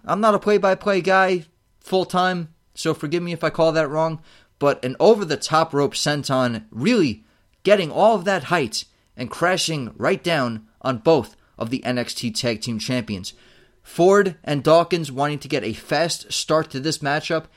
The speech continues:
taking the two by surprise. You don't really get the chance to get the jump on rampaging Vikings very often. Usually these guys are always in war, in a war mindset, always ready for battle,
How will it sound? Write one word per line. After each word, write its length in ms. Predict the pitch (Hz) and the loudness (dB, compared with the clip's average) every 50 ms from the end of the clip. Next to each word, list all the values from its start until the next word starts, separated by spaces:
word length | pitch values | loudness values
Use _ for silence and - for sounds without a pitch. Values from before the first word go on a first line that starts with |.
| _ _ _ _ - | _ _ _ _ -8
taking 500 | - - 165 196 208 214 208 202 190 165 | -2 2 2 2 2 2 0 -2 -2 -4
the 140 | 170 160 139 | -6 -8 -8
two 500 | - - - 190 190 175 165 160 - - _ _ _ _ | -6 0 4 6 6 6 6 2 -2 -6 _ _ _ _
by 160 | - 131 139 147 | 0 0 0 0
surprise. 640 | 143 - 147 - - 160 156 147 117 104 - - - - | 0 -4 -6 -4 -2 0 0 0 0 -2 -4 -8 -10 -6
You 80 | 117 | -4
don't 220 | 139 226 277 339 320 | -2 -2 -2 -2 -2
really 160 | 320 302 254 | -2 -2 0
get 200 | 220 254 247 - | 0 -2 -2 -2
the 60 | 240 | -4
chance 540 | - - - 220 240 226 180 - - - - _ _ _ _ _ _ | -8 -6 -4 -4 -2 -2 -4 -4 -6 -8 -10 _ _ _ _ _ _
to 100 | - 165 | -8 -6
get 240 | 151 143 196 185 - | -2 0 -2 -2 -2
the 80 | - 156 | -4 -6
jump 400 | 120 120 151 175 180 139 110 - - - _ _ _ _ | -4 -4 -2 0 0 -2 -2 -6 -14 -20 _ _ _ _
on 240 | - - 110 135 131 | -4 -2 0 0 0
rampaging 760 | - 107 117 135 151 160 156 135 151 160 156 139 139 143 139 123 | -2 -2 -2 -2 -2 -2 -2 -2 0 0 0 0 0 -2 -4 -2
Vikings 560 | 104 139 143 147 131 127 113 107 101 101 - - _ _ _ _ | 2 2 2 2 0 -2 -4 -6 -6 -8 -12 -18 _ _ _ _
very 300 | 101 123 135 135 123 117 | 0 2 2 2 4 4
often. 380 | 120 120 120 110 - - 57 - _ _ _ _ _ _ - | 2 2 2 0 -4 -10 -18 -20 _ _ _ _ _ _ -8
Usually 360 | 127 147 175 160 175 175 165 | -4 -2 -2 0 2 0 0
these 200 | 147 151 151 131 | 0 0 -2 -2
guys 320 | - 151 143 139 135 113 120 | 0 0 0 0 0 -2 -4
are 140 | 113 107 | -6 -4
always 420 | - - 135 147 143 139 139 123 123 | -2 0 2 2 4 2 2 0 -2
in 160 | 110 110 107 | -4 -6 -4
war, 300 | 104 113 135 139 127 - - - _ _ _ - - - - - | -2 0 2 2 0 0 -4 -12 _ _ _ -20 -20 -16 -12 -8
in 80 | 123 | -4
a 60 | 123 | -4
war 240 | 117 123 139 147 147 | 0 2 2 2 2
mindset, 560 | 139 143 147 151 151 139 - 160 156 151 - - | 2 0 -2 -2 -2 -2 0 0 0 0 0 2
always 300 | 147 175 180 160 127 143 | 4 4 4 4 2 0
ready 180 | 147 151 147 | -2 -4 -4
for 140 | 135 - 127 | -4 -8 -6
battle, 480 | 107 127 131 135 131 127 123 117 - | -4 0 0 2 2 0 -2 -4 -6